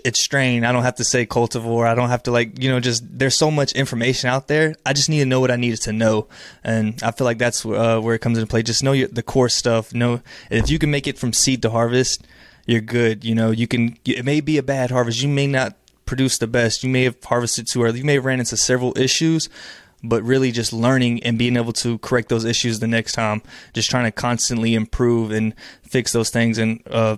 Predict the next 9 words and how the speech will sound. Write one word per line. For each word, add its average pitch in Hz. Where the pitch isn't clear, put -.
fix -
those 117
little 117
tweaks -
here 117
and 113
there 113
rather 117
than 113